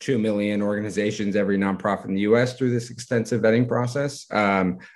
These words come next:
but obviously we wanna provide ultimate choice back to donors and, uh, which organizations they support. And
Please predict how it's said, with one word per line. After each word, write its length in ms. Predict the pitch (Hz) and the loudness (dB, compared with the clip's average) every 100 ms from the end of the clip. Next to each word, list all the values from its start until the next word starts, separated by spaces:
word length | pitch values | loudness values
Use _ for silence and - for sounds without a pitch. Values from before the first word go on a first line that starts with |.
| - | -2
but 80 | 107 | 0
obviously 480 | 104 104 110 98 107 | 2 2 0 2 0
we 100 | 101 | 2
wanna 280 | 95 98 95 | 0 -2 -2
provide 440 | 98 98 98 95 | -2 0 2 0
ultimate 440 | 98 95 95 90 - | 0 -2 -2 -2 -4
choice 560 | - 98 120 - - - | 0 2 2 -2 -12 0
back 240 | 95 90 | 0 0
to 60 | 95 | -2
donors 640 | 92 90 95 120 64 - | 0 0 0 -2 -6 -4
and, 160 | 101 92 | -2 2
uh, 360 | 90 90 90 - _ _ _ | 2 0 -2 -8 _ _ _
which 200 | 113 104 | 0 2
organizations 640 | 104 98 92 98 92 110 92 | 2 2 2 2 0 0 0
they 140 | 92 | 0
support. 640 | 87 - - 85 82 - - | 0 -6 -4 0 0 -2 -4
And 540 | 104 95 92 92 92 | 0 2 2 0 -2